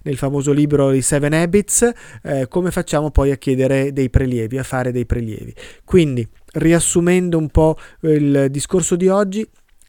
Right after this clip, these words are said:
network importante perché ci fa arrivare ai clienti e cresce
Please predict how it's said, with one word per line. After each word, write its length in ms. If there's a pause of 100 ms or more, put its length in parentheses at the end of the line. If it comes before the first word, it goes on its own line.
network 540
importante 680
perché 180
ci 160
fa 100
arrivare 360
ai 80
clienti 580 (220)
e 140 (180)
cresce 580